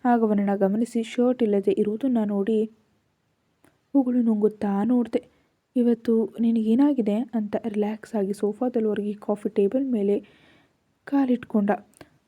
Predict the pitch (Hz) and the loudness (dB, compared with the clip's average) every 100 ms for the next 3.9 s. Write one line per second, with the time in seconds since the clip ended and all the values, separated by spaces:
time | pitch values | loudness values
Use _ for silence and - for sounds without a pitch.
0 | _ - 240 226 226 220 - 214 202 196 | _ -2 0 2 -2 -2 -6 -2 -2 -2
1 | 202 208 - - - 226 185 180 208 285 | -2 -2 -4 -8 -4 -2 -2 2 4 6
2 | 285 269 277 233 214 196 202 196 196 196 | 4 0 0 -2 -4 -4 0 0 0 -2
3 | 196 190 196 202 202 - 196 202 208 | 0 0 -2 -4 -6 -2 -2 0 -4